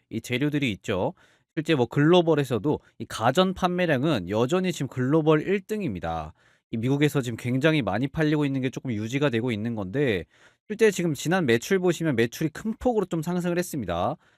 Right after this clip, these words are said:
대신에 영업이익은 조금 이렇게 줄어들었죠. 근데 여기서 특이점이 오는데, 엘지전자가 안 좋아서, 이 못 팔아서가 아니라는 거는 이 매출액이 지금 늘었다라는 걸 보면 조금 알 수가 있는 건데요.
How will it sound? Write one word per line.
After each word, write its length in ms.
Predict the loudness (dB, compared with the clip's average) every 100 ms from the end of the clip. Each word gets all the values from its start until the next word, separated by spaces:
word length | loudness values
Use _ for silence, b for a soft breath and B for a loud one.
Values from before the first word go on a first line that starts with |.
| _
대신에 300 | -6 0 2
영업이익은 600 | 2 4 4 4 2 2
조금 380 | 2 0 0 -2
이렇게 160 | -2
줄어들었죠. 920 | -6 -4 0 0 0 -4 -2 -4 -4 -6 b b b _
근데 120 | 4
여기서 260 | 4 4
특이점이 560 | 0 -2 -2 0 0 2
오는데, 460 | 2 2 2 2 0 b b
엘지전자가 720 | 2 2 4 0 2 2 4
안 180 | 2 2
좋아서, 460 | 4 4 2 0 -6 _
이 120 | -4
못 200 | -2 0
팔아서가 560 | 2 2 2 0 2
아니라는 460 | 2 2 2 2 0
거는 240 | 0 -2 -2 b -8
이 80 | 0
매출액이 560 | 0 0 0 2 2
지금 180 | 0 0
늘었다라는 600 | 2 0 2 2 4 2
걸 100 | -2
보면 260 | -2 -2 -2
조금 240 | -4 -2
알 120 | 0 -2
수가 300 | -4 -2 0
있는 260 | 0 -4
건데요. 460 | -4 -2 -2 -2